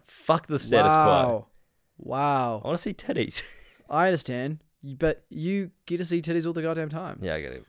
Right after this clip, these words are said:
Speaker 1: gotta miss this. Don't tell her I said I wanna see titties. Nah, it's 'cause, it's 'cause
Speaker 2: You're, you're saying this live, or not live, but you're saying this on the <laughs> goddamn podcast.
Speaker 1: That's all right. No,
Speaker 2: She
Speaker 1: it's
Speaker 2: listens to every episode, so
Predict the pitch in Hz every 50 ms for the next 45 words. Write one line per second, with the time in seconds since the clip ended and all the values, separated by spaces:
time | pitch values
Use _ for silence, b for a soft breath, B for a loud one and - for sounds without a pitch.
0 | - - 98 85 71 82 98 - - 95 92 - - _ - 113 110 92 - -
1 | 107 92 85 90 - - - 98 - 90 90 - - - - - 101 - - -
2 | - 92 - 104 - - 113 110 107 110 113 - - - 156 147 - - - 143
3 | 170 185 208 240 247 214 - - - - 170 214 214 196 - - 202 196 202 196
4 | 180 165 143 135 135 135 143 147 147 139 127 117 110 - - 143 139 131 110 110
5 | 113 117 117 113 117 - 143 143 - - 156 160 160 160 156 170 156 156 - -
6 | - 240 226 214 202 196 226 240 - 185 185 202 208 160 139 131 - 123 139 -
7 | - 110 98 101 104 - - 139 139 131 131 143 139 185 269 233 233 214 240 247
8 | 247 233 247 254 254 269 208 175 143 127 127 127 - - 156 151 151 147